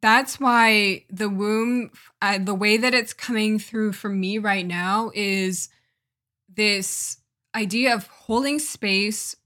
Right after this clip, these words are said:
for the unknown and the unknown potential and the unknown possibility. And that is the consciousness that you need to carry into the ocean.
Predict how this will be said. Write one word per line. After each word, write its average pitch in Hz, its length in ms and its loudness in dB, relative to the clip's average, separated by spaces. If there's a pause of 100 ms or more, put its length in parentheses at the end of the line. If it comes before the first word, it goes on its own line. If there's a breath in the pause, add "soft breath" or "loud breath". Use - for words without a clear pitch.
(120)
for 196 800 -2
the 185 240 -4
unknown 180 760 -4 (200)
and 202 300 0
the 202 80 -2
unknown 208 340 0
potential 226 840 -2 (520 soft breath)
and 208 440 4
the 196 280 -4
unknown 202 380 0
possibility. 208 760 -2
And 196 180 0
that 196 160 4
is 240 160 -4
the 226 100 -8
consciousness 220 920 -4
that 196 180 -4
you 202 120 -2
need 196 220 0
to 196 80 -8
carry 190 360 -4
into 185 220 -6
the 180 200 -6
ocean. 131 500 -12